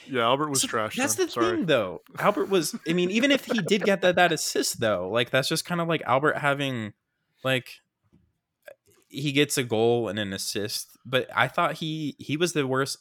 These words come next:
Speaker 2: Uh, we, we played really well as a team, and I was happy with that. I thought he looked to be the worst player on the field, like, for the, for R S L,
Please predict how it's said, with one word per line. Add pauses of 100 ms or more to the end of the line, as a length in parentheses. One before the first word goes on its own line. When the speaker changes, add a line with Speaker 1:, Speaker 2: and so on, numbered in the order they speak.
(120)
Speaker 2:
Uh,
we,
we
played
really
well
as
a
team,
and
I
was
happy
with
that.
I
thought
he
looked (140)
to
be
the
worst
player
on
the
field, (160)
like, (120)
for
the,
for
R
S
L,